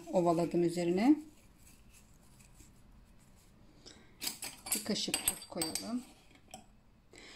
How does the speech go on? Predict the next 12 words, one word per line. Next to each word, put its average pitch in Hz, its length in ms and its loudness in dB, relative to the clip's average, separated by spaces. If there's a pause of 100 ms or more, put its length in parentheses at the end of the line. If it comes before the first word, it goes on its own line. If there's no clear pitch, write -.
(160)
Benim 233 200 10
salçam 240 460 6
tuzlu 226 340 6
olduğu 220 180 8
için 294 240 10
çok 247 260 6
koymuyorum. 170 500 4
Tabi 208 200 -2
siz 214 220 0
damak 233 240 6
tadınıza 180 420 4
göre 208 340 4